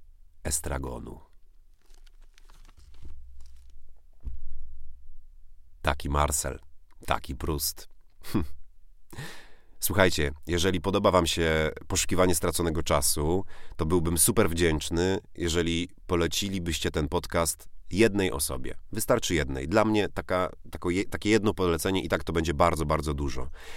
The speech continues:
A gdyby ktoś z was słuchał tego podcastu na Apple Podcast, to proszę zostawcie mi opinię, jakakolwiek by nie była.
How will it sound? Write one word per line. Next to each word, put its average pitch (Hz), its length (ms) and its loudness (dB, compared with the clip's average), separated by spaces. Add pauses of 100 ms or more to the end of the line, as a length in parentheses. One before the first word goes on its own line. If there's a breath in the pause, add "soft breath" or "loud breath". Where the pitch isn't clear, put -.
(100)
A - 80 2
gdyby 117 240 4
ktoś 110 200 4
z 90 60 0
was 101 180 8
słuchał 92 360 4
tego 78 200 -2
podcastu 82 400 0
na 78 100 2 (100)
Apple 80 200 0
Podcast, - 560 0 (680 loud breath)
to 98 100 -2
proszę 113 260 4
zostawcie - 420 2
mi 80 100 4
opinię, 92 540 0 (180)
jakakolwiek 85 520 2
by 76 100 2
nie 73 120 2
była. 67 300 -2